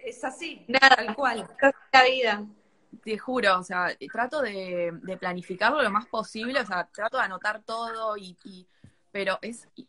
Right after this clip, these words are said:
Speaker 3: imposible, o sea, los tiempos son imposibles, o sea, tenía una muestra para la semana pasada, para ir a verla, y obviamente que no, o sea, esta semana,
Speaker 1: Mm,
Speaker 3: que, que estuvo
Speaker 1: claro.
Speaker 3: imposible, eh,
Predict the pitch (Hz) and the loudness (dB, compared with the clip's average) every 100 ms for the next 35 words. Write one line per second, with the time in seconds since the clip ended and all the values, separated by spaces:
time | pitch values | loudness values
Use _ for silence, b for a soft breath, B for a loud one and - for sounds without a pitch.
0 | - 190 180 - 170 - 175 175 175 180 | -12 -8 -6 -4 -4 -4 -4 -4 -4 -6
1 | 220 233 233 214 208 233 208 180 175 214 | -4 -2 -2 -2 0 0 -6 -10 -8 -6
2 | 226 247 247 190 175 175 190 220 180 185 | -2 -2 -2 -6 -8 -6 -2 2 2 0
3 | 208 214 190 175 170 175 185 196 180 - | 0 0 0 -2 -4 -6 -4 -2 -4 -4
4 | 185 208 262 302 - _ _ _ 190 220 | -2 0 -2 -6 -16 _ _ _ -6 -2
5 | 202 190 226 262 190 185 180 202 208 170 | -2 -4 -6 -6 -4 -4 -6 -8 -10 -8
6 | 170 185 - _ 175 165 180 208 180 165 | -6 -6 -8 _ -10 -2 -2 -2 -10 -8
7 | 170 180 190 180 170 - 170 - 202 196 | -2 -2 -2 -8 -12 -14 -18 0 4 4
8 | 170 233 185 175 - - - 220 240 254 | 2 -4 -6 -6 -8 -10 -6 2 4 4
9 | 262 269 302 b b b b b _ 190 | 2 0 -4 b b b b b _ -4
10 | 185 185 180 175 175 | -2 -2 -2 -2 -2